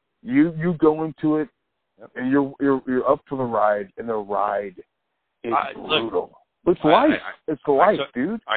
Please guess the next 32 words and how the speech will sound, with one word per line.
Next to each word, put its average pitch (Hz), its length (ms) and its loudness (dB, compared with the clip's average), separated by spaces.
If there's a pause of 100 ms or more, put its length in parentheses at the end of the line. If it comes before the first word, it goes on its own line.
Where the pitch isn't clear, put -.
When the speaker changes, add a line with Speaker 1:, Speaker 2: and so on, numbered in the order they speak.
(100)
Speaker 2:
took 139 160 -12
William. 131 360 -4
I 104 80 -6
took, 107 180 -12
I 107 40 -10
told 107 200 -8
you, 98 60 -10
I 95 40 -20
took - 140 -20
William, 104 520 -14 (140)
uh, 98 200 -20 (180)
the 98 100 -20 (180)
Friday 104 300 -2
night, 87 280 -18
the 95 80 -20 (160)
next 95 260 -16
night, 87 200 -18 (180)
and, 92 340 -16 (1080)
you 98 80 -12
know, 92 80 -4
I'm 98 160 -4
looking 104 280 -12
over 92 240 -14
at 92 100 -8
him 90 120 -16
occasionally. 87 640 -20 (420)
He's 101 100 -20
just 92 340 -20
really 104 280 -8
watching 92 400 -12
this 85 140 -20
movie, 90 320 -20